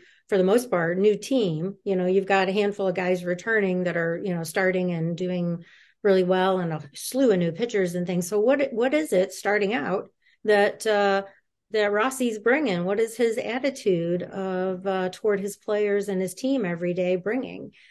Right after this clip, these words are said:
So I'm a top-down kind of person. Like, I feel like,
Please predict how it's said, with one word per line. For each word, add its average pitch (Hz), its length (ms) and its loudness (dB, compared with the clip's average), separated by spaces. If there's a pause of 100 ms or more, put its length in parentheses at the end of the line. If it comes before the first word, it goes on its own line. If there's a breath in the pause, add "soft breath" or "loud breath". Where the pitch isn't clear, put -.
(180 soft breath)
So 202 280 0
I'm 233 200 4
a 294 40 0
top-down 208 760 -2
kind 233 220 -2
of 233 100 -4
person. 240 480 0
Like, 185 260 0
I 214 200 2
feel 220 280 6
like, 180 440 2